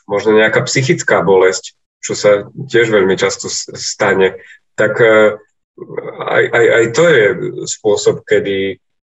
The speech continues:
e, netreba to nejako v sebe potlačať a potom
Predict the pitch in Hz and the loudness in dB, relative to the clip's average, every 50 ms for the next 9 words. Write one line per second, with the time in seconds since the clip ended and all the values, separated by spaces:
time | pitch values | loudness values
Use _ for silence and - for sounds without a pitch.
0 | _ - - 107 104 101 101 98 104 110 110 110 123 117 104 101 - - 98 - | _ -4 -2 0 2 2 2 2 2 2 2 2 0 0 0 0 0 -2 -4 -4
1 | - - 110 - - - 104 104 104 104 - - 95 - - 110 107 104 - 95 | -4 -6 -6 -4 -2 0 2 2 2 2 2 -2 -2 -2 0 0 0 0 -2 -4
2 | 92 - - 104 101 - - 113 110 110 98 101 85 - 101 - - 101 95 95 | -2 0 0 0 0 2 2 2 2 4 2 0 0 -2 -2 -2 0 0 0 -2
3 | 95 | -4